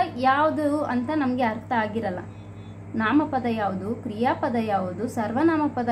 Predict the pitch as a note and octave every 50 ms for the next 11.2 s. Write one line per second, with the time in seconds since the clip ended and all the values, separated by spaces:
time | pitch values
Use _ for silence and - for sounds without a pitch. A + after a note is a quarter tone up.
0 | A3+ G#3+ G#3 G3+ G3 F#3 F#3 F3 F#3 G#3 B3+ D#4+ D#4+ - - - - - - -
1 | - - A#3+ A#3+ A#3+ D4+ G4 F#4+ E4 C#4+ A#3+ - C#4+ B3 A#3 C4 B3 A#3+ A#3+ A#3+
2 | A3+ G#3+ G#3+ G#3+ G#3 G#3 B3 C4 C4+ C4 B3 - C4+ B3 - - C4+ C#4+ D#4+ D#4+
3 | D4+ C4+ B3 - - B3 A#3 - A#3+ A3+ A3+ A3 G#3 G3 F#3+ F#3+ F#3+ C4+ D4 -
4 | C#4+ C#4+ C#4+ C4+ C4+ C#4 C#4+ D4+ D#4+ D#4+ D4+ D4+ D4 - D4 C4+ B3 B3 A#3+ C4+
5 | G4+ - - - - - - - - - - C4 C4+ C4 B3+ B3 F4 A#4 - -
6 | - - - - - - B3+ B3+ C#4+ D4 - D4 C#4+ C4+ C4+ C4 A#3+ A#3 A#3 E4
7 | G4 A#4+ - - - - - A#3 A3+ - - - C#4+ A#3+ A3 A3+ A3+ - - C4
8 | A#3+ A3+ A3 G#3 G3 G3 F#3+ F#3+ - - G3 F#3 E3+ - - - - - - -
9 | - - F4 G4 G4+ - C4+ C4+ C4 B3+ B3+ B3 C4 C#4+ D#4+ E4+ E4+ E4 D4 C#4+
10 | C4 C4+ C4+ C4+ C4+ C4+ C4 B3+ A#3+ A3+ C4 C4+ D4+ D#4 D#4 - D#4+ D4+ C#4 A#3+
11 | A3 F#3 F3+